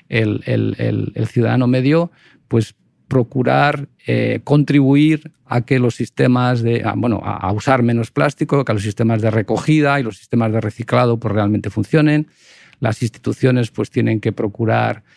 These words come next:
eh, realmente que, mm, se recicle lo más posible, o en último caso, como solución intermedia, tener instalaciones de tipo incineradoras. Y la industria tiene muchas cosas que hacer,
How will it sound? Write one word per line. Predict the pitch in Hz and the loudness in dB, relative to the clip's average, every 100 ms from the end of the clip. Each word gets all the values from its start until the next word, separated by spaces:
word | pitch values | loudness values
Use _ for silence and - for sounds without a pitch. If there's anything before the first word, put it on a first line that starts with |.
| - _ | -20 _
eh, | - 117 117 113 113 107 | -4 0 0 0 0 0
realmente | 113 113 113 117 107 113 104 | 0 0 0 0 0 -2 -2
que, | - 113 110 104 | 0 0 2 0
mm, | 104 104 98 98 - _ - - - | 0 0 -2 -6 -14 _ -20 -20 -20
se | - 135 | -4 0
recicle | 120 117 165 151 127 | 2 2 0 0 0
lo | 110 | 2
más | 107 120 | 0 -2
posible, | - 104 - 165 160 76 78 - | -4 -6 -2 0 2 2 0 -2
o | 113 - | -4 -4
en | - 131 | -2 0
último | 131 127 127 113 | 2 2 0 2
caso, | 131 127 | 0 0
como | 123 120 | 0 0
solución | 120 117 131 | 0 2 2
intermedia, | 127 110 110 120 135 127 113 113 104 | 2 2 0 2 2 2 0 -2 -2
tener | 113 117 | 0 2
instalaciones | 117 110 113 110 - 127 120 110 107 - | 0 0 0 0 0 2 2 -2 -4 -8
de | 120 104 | -6 -6
tipo | 104 117 113 107 107 | -4 -4 -2 -2 -2
incineradoras. | 110 - 110 110 113 156 151 160 - _ _ - - - | -2 -2 0 0 2 2 0 -2 -10 _ _ -20 -20 -2
Y | 147 | 2
la | 147 | 4
industria | 147 143 180 | 4 2 0
tiene | 175 | 2
muchas | 147 123 110 | 0 0 -4
cosas | 95 92 | -6 -8
que | - | -8
hacer, | - 156 - | -4 -4 -4